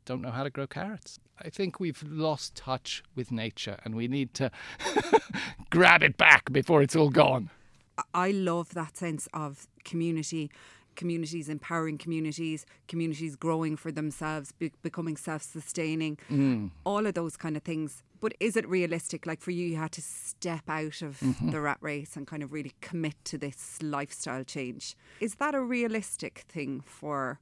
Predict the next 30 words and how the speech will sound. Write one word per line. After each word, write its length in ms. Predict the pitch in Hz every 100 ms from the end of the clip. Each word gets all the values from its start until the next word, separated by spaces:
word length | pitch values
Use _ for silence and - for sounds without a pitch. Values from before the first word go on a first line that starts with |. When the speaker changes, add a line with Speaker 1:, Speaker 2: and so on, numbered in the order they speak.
| -
Speaker 2:
the 200 | 151 147
majority 720 | 147 143 135 135 - - - _
of 120 | 143
us? 260 | 120 - - _ _ _ _ _ - 120 117
Speaker 1:
It's 260 | 135 -
increasingly 640 | 160 127 139 131 127 117 113
becoming 500 | 104 - 123 117 107
the 260 | 110 117
only 320 | 123 120 110 104
option, 520 | 120 - - 110 98 - - -
I 80 | 113
think, 400 | - 110 95 - - -
um, 260 | 127 120 113
because 420 | 113 - 127 113
the 140 | 135
other 300 | 127 127 123
option 320 | 123 - - 117
is 80 |
something 380 | 110 127 107 113
people 260 | - 117 123
don't 340 | 113 143 135 -
really 600 | 131 143 147 139 127 120
want 280 | 120 117
to 100 | -
look 240 | 120 117 -
at 180 | 101 -
because 320 | 104 - 107
it's 160 | 110
very 500 | 120 110 117 120 113
dark. 600 | 107 113 104 85 - -